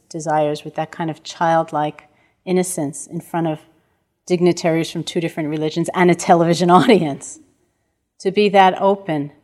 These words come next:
that unbound by the desires that arise. It was really a wonderful example. It's not that the arising of the desire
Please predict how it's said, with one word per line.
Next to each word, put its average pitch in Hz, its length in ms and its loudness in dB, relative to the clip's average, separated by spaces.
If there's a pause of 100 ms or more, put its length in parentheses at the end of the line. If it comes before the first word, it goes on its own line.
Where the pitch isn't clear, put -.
(460)
that 170 420 2 (300)
unbound 165 840 2 (480)
by 165 160 -2
the 156 160 -6
desires 156 600 -6
that 151 160 -6
arise. 156 400 -4
It 175 40 -4
was 175 140 -2
really 196 240 0
a 175 80 -6
wonderful 170 760 -2
example. 156 720 -8 (560)
It's - 120 -6
not 269 160 6
that 269 120 -2
the 190 120 2
arising 170 600 4
of 156 160 -6
the 165 100 -8
desire 151 580 -8